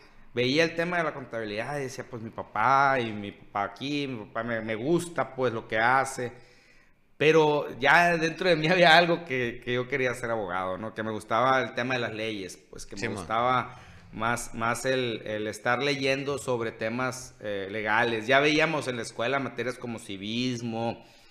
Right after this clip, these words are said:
Speaker 1: materias así que siempre me gustaron mucho, que son, no, no, no, no, no te voy a decir que ven puras cosas, puros temas legales, ¿no? En civismo, pero sí ven temas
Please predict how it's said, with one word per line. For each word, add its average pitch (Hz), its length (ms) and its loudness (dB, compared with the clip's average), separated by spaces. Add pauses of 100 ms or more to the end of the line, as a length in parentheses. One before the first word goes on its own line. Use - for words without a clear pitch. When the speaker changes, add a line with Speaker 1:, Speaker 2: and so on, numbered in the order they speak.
(120)
Speaker 1:
materias 139 420 0
así 170 340 -4
que 160 100 -4
siempre 127 280 -6
me 147 80 -4
gustaron 120 400 -2
mucho, 117 400 -8 (340)
que 120 100 -10
son, 185 480 0 (440)
no, 160 160 0
no, 151 160 -4
no, 147 220 -4
no, 160 320 -4
no 156 240 -4
te 175 80 4
voy 170 160 8
a 160 40 10
decir 151 400 2
que 147 100 2
ven 139 220 0
puras 143 240 -4
cosas, - 640 -8 (140)
puros 127 220 -6
temas 139 200 2
legales, 135 500 6
¿no? 156 160 2
En 147 80 0
civismo, 151 520 0
pero 139 160 4
sí 147 140 0
ven 156 220 4
temas 156 400 2